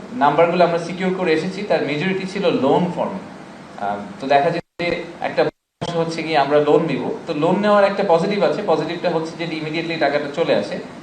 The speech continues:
নেগেটিভটা হচ্ছে এই টাকাটাকে আমাদের আবার ফেরত দিতে হয়। So এই ইকোনমিতে টাকাটা ঢোকে, ঢোকার পরে একসময় আবার বের হয়ে যায়, আর ইন্টারেস্ট সহ আমাদেরকে বের করে দিতে হয়। Whereas যদি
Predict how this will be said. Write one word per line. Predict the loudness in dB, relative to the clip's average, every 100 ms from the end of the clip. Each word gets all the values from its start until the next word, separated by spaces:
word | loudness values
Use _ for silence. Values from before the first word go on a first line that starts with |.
| -8
নেগেটিভটা | -4 -2 2 2
হচ্ছে | 2
এই | 2 2
টাকাটাকে | 4 2 0
আমাদের | 0 -2
আবার | -2 -2
ফেরত | -4 -6
দিতে | -10 -14
হয়। | -16 -18 -18 -20 -20 -16 -4
So | -2
এই | -2 -4 -10 -6 -2
ইকোনমিতে | 2 4 4 4
টাকাটা | 4 4 0 0
ঢোকে, | -2 -2 -4 -8 -10
ঢোকার | -10 _ 2
পরে | 4
একসময় | 2 0 2
আবার | 4
বের | 2 0 0
হয়ে | 0 0
যায়, | 2
আর | 2 0 _ -8
ইন্টারেস্ট | -4 -4 -4
সহ | -2 0
আমাদেরকে | 0 -4 -4
বের | -6 -6
করে | -10
দিতে | -12 -14
হয়। | -14 -16 -18 -18 -4 4
Whereas | 6 6 2
যদি | -2